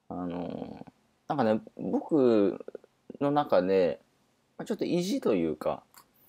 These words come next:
あの、まあ、情報業界十年ぐらいこうやってきたんですけど、やっぱその、まあ、今いろんなプロモーションとかもあって、裏側も知ってます。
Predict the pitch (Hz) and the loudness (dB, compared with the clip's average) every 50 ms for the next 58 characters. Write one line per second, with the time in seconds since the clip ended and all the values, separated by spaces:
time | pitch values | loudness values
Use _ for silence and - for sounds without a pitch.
0 | _ _ _ _ _ _ _ _ - 95 95 95 92 90 90 92 90 85 87 - | _ _ _ _ _ _ _ _ -8 -6 -4 -4 -4 -4 -4 -4 -6 -6 -8 -8
1 | - 71 69 - _ - _ - 139 135 127 139 165 180 190 190 202 202 190 180 | -10 -12 -14 -16 _ -18 _ -6 -4 -2 2 4 4 4 4 2 2 0 0 0
2 | 185 202 196 196 180 - - 107 98 92 90 82 - - - _ _ _ - - | 0 -2 -2 -2 -2 0 2 4 4 4 0 -2 -4 -8 -16 _ _ _ -14 -10
3 | - - 123 131 131 139 143 143 147 151 131 110 101 - 87 85 80 76 76 - | -4 -2 0 0 0 0 -2 -4 -2 -2 -2 -2 -2 -2 0 0 0 -2 -4 -6
4 | - 107 - - 90 78 73 76 71 - - 85 80 87 87 87 85 78 - _ | -8 -8 -6 -8 -8 -8 -8 -10 -10 -12 -12 -8 -4 -2 -2 0 -2 -2 -4 _
5 | _ _ _ _ _ _ _ _ _ _ _ - 170 180 - 139 123 - 101 87 | _ _ _ _ _ _ _ _ _ _ _ -8 -8 -6 -2 -2 -2 -2 -2 -6
6 | 87 87 85 82 80 76 - - _ _ _ _ _ _ _ _ _ _ _ _ | -6 -4 -4 -6 -6 -8 -10 -14 _ _ _ _ _ _ _ _ _ _ _ _
7 | _ _ _ _ _ _ _ _ _ _ _ _ - 131 120 131 147 131 104 90 | _ _ _ _ _ _ _ _ _ _ _ _ -4 -2 0 0 0 0 0 -2
8 | - - 120 120 151 165 165 160 - - 156 160 160 165 165 160 165 - 170 160 | 0 0 2 2 2 2 -2 -4 -4 -2 0 0 0 0 -2 -4 -4 -6 -6 -6
9 | 156 151 143 - 95 87 87 82 82 - _ - - 92 90 87 82 98 110 127 | -6 -6 -6 -4 -2 0 0 0 -2 -4 _ -2 0 2 4 4 4 4 2 2
10 | 131 139 143 139 139 139 135 135 - 117 - - 120 120 110 104 - - - - | 2 2 0 0 0 -2 -4 -6 -8 -10 -8 -4 -2 -2 -2 -4 -6 -10 -18 -20
11 | - | -20